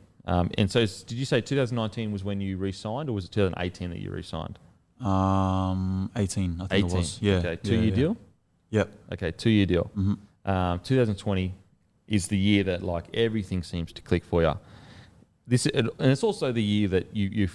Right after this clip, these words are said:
Speaker 1: you actually get a, a full opportunity to play in that position. You know, so it's not just, you know, it clicked for you. It was
Speaker 2: Yeah.
Speaker 1: also, you got a chance to
Speaker 2: Yeah.
Speaker 1: show what you could do.
Speaker 2: Yeah.
Speaker 1: So leading into that year, obviously it was a battle with, uh, Matty Burton.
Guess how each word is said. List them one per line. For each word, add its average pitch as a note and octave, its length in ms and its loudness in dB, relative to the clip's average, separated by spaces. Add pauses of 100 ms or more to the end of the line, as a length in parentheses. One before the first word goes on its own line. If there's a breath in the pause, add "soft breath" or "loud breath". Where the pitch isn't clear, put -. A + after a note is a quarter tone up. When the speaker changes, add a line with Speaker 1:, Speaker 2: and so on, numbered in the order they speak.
Speaker 1:
you G#2+ 160 6
actually G2+ 280 -2
get G2 180 2
a, F2+ 300 2 (220)
a F2 80 -8
full C3 380 4
opportunity F#2+ 840 -2 (120)
to A2+ 200 6
play F2+ 240 -4
in F2+ 60 -4
that E2 160 -4
position. F2 360 -10
You F#2+ 100 2
know, E2+ 100 2
so G2 200 4
it's - 120 -4
not C3 180 -2
just, - 380 -2 (480 soft breath)
you G2 80 0
know, F2+ 140 4
it - 120 -4
clicked - 280 2
for - 120 -2
you. E2+ 240 0
It - 80 -4
was G2 120 4
Speaker 2:
Yeah. - 40 4
Speaker 1:
also, F2+ 280 -2
you F2 200 -4
got F#2 160 0
a E2+ 40 -8
chance - 500 -2
to - 120 -6
Speaker 2:
Yeah. F#2 60 0
Speaker 1:
show G2 120 0
what F#2 160 -4
you F#2 80 -10
could E2+ 120 -8
do. G#2 200 -2 (160)
Speaker 2:
Yeah. G2 100 -6 (300 loud breath)
Speaker 1:
So B2 140 2
leading C#3 320 2
into B2+ 180 -2
that G2+ 160 2
year, G2+ 480 0 (160)
obviously A2+ 300 0
it G2+ 40 4
was F#2+ 160 2
a F2 100 2
battle F2+ 400 2
with, F2 240 -2
uh, D#2+ 220 -2
Matty F2 240 2
Burton. F#2 420 0